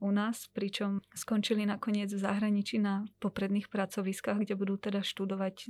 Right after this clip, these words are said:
vysokú školu. A takýmto spôsobom sa snažíme motivovať tých mladých ľudí, aby, ak majú nejaký sen a chcú nájsť liek na rakovinu, tak kľudne,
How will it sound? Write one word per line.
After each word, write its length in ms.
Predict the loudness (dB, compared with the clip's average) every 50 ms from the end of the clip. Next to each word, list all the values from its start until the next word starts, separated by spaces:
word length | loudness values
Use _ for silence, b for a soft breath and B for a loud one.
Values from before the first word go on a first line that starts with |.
| -4
vysokú 320 | -4 -4 -2 -4 -4 -2 -2
školu. 480 | -4 -4 -4 -4 -2 0 0 0 0 B B B B -6
A 320 | -2 -2 0 0 -2 -2 -2
takýmto 320 | -4 0 2 2 2 2
spôsobom 560 | -2 -6 -2 -2 -2 -2 0 0 0 2 2
sa 80 | 0 -2
snažíme 560 | -2 2 0 2 2 2 2 2 2 2 2
motivovať 560 | 2 2 0 0 -2 -2 -2 0 -2 -2 -2 -2 0
tých 100 | 2 2
mladých 380 | 4 2 2 2 0 -2 -2
ľudí, 340 | 0 -2 -2 -2 -2 -2 -2 -2
aby, 480 | -2 -4 -2 -2 -2 -2 -2 -4 -4 -6 -10 _ _ _ -8
ak 160 | -4 -2 -2
majú 240 | -2 0 0 0 0
nejaký 320 | 2 2 0 -2 -2 -4
sen 320 | -4 0 2 2 4 4 2
a 160 | 2 0 -4
chcú 240 | -4 -4 -2 0 0
nájsť 280 | 2 2 0 -2 -2 -4
liek 160 | -4 -2 -2
na 160 | -2 -2 -2
rakovinu, 480 | -2 -4 -4 -4 -4 0 0 0 0 0
tak 320 | -4 -6 -8 -8 -16 -16
kľudne, 480 | -10 -6 -4 -4 -2 -2 -2 -2 -2 -4